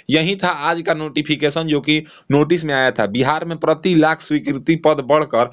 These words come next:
एक सौ तिरासी दशमलव छः पाँच का, छः पाँच कार्यरत बल छियासी दशमलव एक दो हो गई है। सूबे में बढ़ती जनसंख्या और डायल एक सौ बारह की आवश्यकता को देखते हुए गृह विभाग ने बिहार पुलिस के लिए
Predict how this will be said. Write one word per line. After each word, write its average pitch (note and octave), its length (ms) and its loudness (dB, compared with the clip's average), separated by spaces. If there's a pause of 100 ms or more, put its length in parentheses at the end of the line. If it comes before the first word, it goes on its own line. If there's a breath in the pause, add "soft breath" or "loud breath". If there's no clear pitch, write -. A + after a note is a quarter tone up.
(240 loud breath)
एक D3 140 4
सौ D#3+ 80 2
तिरासी D#3 360 0
दशमलव E3 320 -4
छः D#3+ 240 2 (100)
पाँच C#3 240 0
का, C#3 240 0
छः D#3 360 0
पाँच C#3+ 200 0
कार्यरत D3 420 -2
बल C3 300 -2 (340 loud breath)
छियासी D3 300 0
दशमलव D#3+ 320 -2
एक E3 200 0
दो C#3+ 140 0
हो C3+ 140 2
गई B2 180 2
है। G2+ 180 -6 (260 loud breath)
सूबे D#3 280 4
में F3+ 180 -2
बढ़ती D#3+ 320 2
जनसंख्या D#3+ 580 0
और C#3 260 0
डायल D3+ 240 0
एक D#3+ 120 -2
सौ C#3+ 120 2
बारह C3+ 240 0
की D#3 180 -4
आवश्यकता C3+ 440 0
को C#3+ 160 -4
देखते C#3 360 2
हुए C#3 220 4
गृह D3 240 2
विभाग C#3+ 360 -2
ने C3 120 -8
बिहार B2+ 300 0
पुलिस C#3+ 280 -2
के B2+ 120 0
लिए A2+ 240 -2